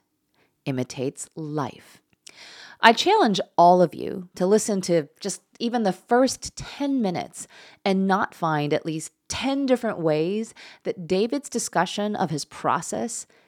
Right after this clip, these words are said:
is the exact same process by which all of us should endeavor to approach life's challenges, starting a business,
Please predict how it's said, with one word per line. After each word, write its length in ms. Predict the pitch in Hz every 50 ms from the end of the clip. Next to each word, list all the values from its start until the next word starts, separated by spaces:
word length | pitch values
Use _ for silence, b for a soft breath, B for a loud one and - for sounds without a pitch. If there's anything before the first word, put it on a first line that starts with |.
| b b -
is 160 | 202 170 -
the 180 | - 196 - -
exact 600 | 190 160 147 135 139 156 170 185 220 254 - -
same 340 | - - - 160 139 135 135
process 580 | - - 131 120 120 - - - 175 180 - -
by 180 | - 180 175
which 240 | 175 185 190 185 - - _ _ _
all 260 | - 185 202 240 240 208
of 120 | 165 -
us 320 | 95 98 - - - - 175
should 240 | - - 208 170 175
endeavor 460 | 175 175 147 165 143 151 175 180 175
to 160 | - 214 202
approach 400 | 190 - - 165 151 156 - - - -
life's 520 | 196 220 233 240 254 269 262 - - - - _
challenges, 720 | - - - 120 - - - - - - - - - - B B B B B B B B B
starting 440 | - - - 135 120 123 147 156 156
a 60 | 160
business, 560 | 180 208 233 226 - 170 - - - - -